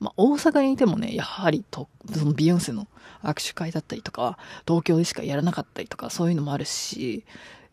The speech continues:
えー、K-ポップのアーティストでも、まあ、一個目は東京でっていうのだったり、えー、イッチーもね、ワールドツアーでやっと大阪、まあ、もちろん音楽祭典とか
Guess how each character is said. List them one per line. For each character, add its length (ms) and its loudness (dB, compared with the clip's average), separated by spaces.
え 60 -16
ー、 40 -20
K- 160 -2
ポ 80 2
ッ 40 2
プ 100 -8
の 120 0
ア 60 2
ー 40 2
テ 100 -6
ィ 20 -8
ス 140 -8
ト 60 -16
で 100 -10
も、 320 -4
ま 180 -4
あ、 60 -4
一 200 0
個 160 0
目 180 4
は 460 0
東 180 2
京 160 0
で 220 -2
っ 40 -20
て 100 -10
い 320 -8
う 60 -8
の 80 -8
だ 60 -8
っ 20 -16
た 160 -8
り、 200 -12
え 380 -12
ー、 60 -2
イ 60 -2
ッ 60 -6
チ 180 -8
ー 40 -20
も 80 -20
ね、 60 -20
ワ 120 2
ー 160 8
ル 60 6
ド 140 4
ツ 220 0
ア 80 4
ー 40 0
で 140 -4
や 140 -2
っ 60 -8
と 160 2
大 80 2
阪、 420 -2
ま 80 -2
あ、 20 2
も 180 4
ち 160 -2
ろ 160 2
ん 440 -10
音 300 6
楽 680 4
祭 260 -4
典 320 -2
と 220 -8
か 280 -8